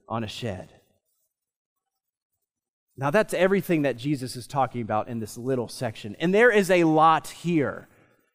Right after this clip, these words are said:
And you can just tell that you, we could go in many directions from this scripture of different avenues in the United States or in our culture that we struggle with when we use each other, not just in a sexual way, but all over.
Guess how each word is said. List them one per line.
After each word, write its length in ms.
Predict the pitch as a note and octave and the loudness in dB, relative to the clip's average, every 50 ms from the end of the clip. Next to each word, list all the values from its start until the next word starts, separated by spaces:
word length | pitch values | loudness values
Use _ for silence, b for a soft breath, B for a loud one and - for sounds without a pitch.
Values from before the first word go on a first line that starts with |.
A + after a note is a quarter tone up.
| _ _ - | _ _ -4
And 120 | - D#3+ | -2 2
you 100 | F#3 A#3 | 2 2
can 140 | A3 A#3 G#3+ | 2 2 2
just 200 | F#3 F#3 - - | 2 0 0 0
tell 240 | - G#3+ G#3+ G#3 G3+ | 4 6 8 8 8
that 180 | E3+ F3 - E3+ | 8 4 2 2
you, 100 | E3+ F#3+ | -2 0
we 140 | G3+ A3 A3+ | 0 0 0
could 180 | A3 A3+ F#3+ | 0 0 2
go 220 | D#3 F#3 F#3+ G3 F3 | 6 6 6 6 6
in 340 | E3+ E3 E3 D#3+ E3+ F#3 F#3+ | 4 2 2 2 2 4 6
many 320 | G3 G#3 A3+ A#3 A#3 G#3+ | 6 6 6 6 4 4
directions 800 | F#3 D#3 F3+ F3 F3+ F3+ F#3 F#3 - - E3+ D3+ C3 C3 B2+ - | 2 2 4 6 6 6 4 2 0 -2 -2 0 0 -2 -4 -6
from 380 | - - F3+ G3 G3 F#3+ F3+ D#3+ | -4 2 4 4 6 4 4 2
this 400 | D3+ F3 E3 D#3 - - - - | 2 2 2 2 -2 -6 -6 -8
scripture 760 | - - - - - G#3 G3 - - - D3+ C3+ B2 A#2 A2+ B B B B B B | -10 -12 -6 0 2 2 2 2 -2 -2 0 0 0 0 -2 B B B B B B
of 180 | D3 E3 D#3 | 0 0 2
different 380 | C#3 E3+ A3+ G#3+ - G3+ F#3+ - | 4 4 4 6 4 2 2 4
avenues 540 | E3 F3+ G3 G3+ F3+ F#3 F3+ F3+ F3+ E3+ D#3+ | 6 6 6 6 4 4 4 4 4 2 2
in 160 | F3+ F#3 F#3 | 2 2 2
the 60 | F3+ E3+ | 4 4
United 400 | E3 E3 E3+ F3 F3 E3+ C#3+ - | 4 4 4 4 4 2 0 -4
States 440 | - - F#3 F3 E3+ D#3+ - - | -2 2 4 4 4 2 2 0
or 60 | E3+ E3 | -2 -2
in 160 | E3 F3 E3+ | 0 2 2
our 140 | E3 D3+ D3 | 2 2 0
culture 640 | - - F3+ F3 F3 E3+ - E3+ D#3+ D3 C#3+ B2+ B B B B B _ | 0 2 2 2 2 2 0 0 2 2 2 0 B B B B B _
that 220 | F#3 F3+ D#3+ E3+ | 2 2 4 4
we 160 | F#3 A#3+ A#3 | 2 2 2
struggle 600 | E3+ - - - - A3 B3+ C4+ A#3+ A3+ G3 D#3+ | 2 -2 -6 0 4 6 6 6 6 6 4 4
with 320 | C#3+ D3+ C#3 C#3 C#3 - D3 | 4 2 2 2 0 0 -2
when 160 | E3 E3 D#3+ | -2 0 2
we 120 | E3 D#3+ | 2 2
use 360 | E3 D#3+ F3 G3+ G3 F3+ C3 | 2 2 2 0 0 0 0
each 220 | C#3 C3 B2+ - - | -2 -4 -4 -2 0
other, 300 | D#3 C#3 B2+ C3 B2 B2 | 0 0 0 0 -2 0
not 320 | C3 D#3 F3+ F3+ - D3 | 2 4 4 2 0 -2
just 260 | - E3 E3+ D3 - | -2 -2 -2 -2 -2
in 80 | D#3 D3+ | -6 -8
a 60 | C#3+ | -8
sexual 480 | - - D#3+ D3+ C3+ - - D3 C3 B2+ | -6 -2 -2 -2 -2 -4 -6 -6 -4 -2
way, 160 | C3 B2+ B2 | -2 -2 -2
but 180 | A2+ G#2 C3+ - | -2 -4 -6 -4
all 400 | A2 C3+ C#3 C3 B2+ B2 A#2 B B B B B B B | 0 2 2 2 2 0 -2 B B B B B B B
over. 500 | - D#3 E3+ E3+ D3+ A#2+ A2 F#2+ F2 F2 | 0 2 2 2 2 0 -4 -6 -6 -8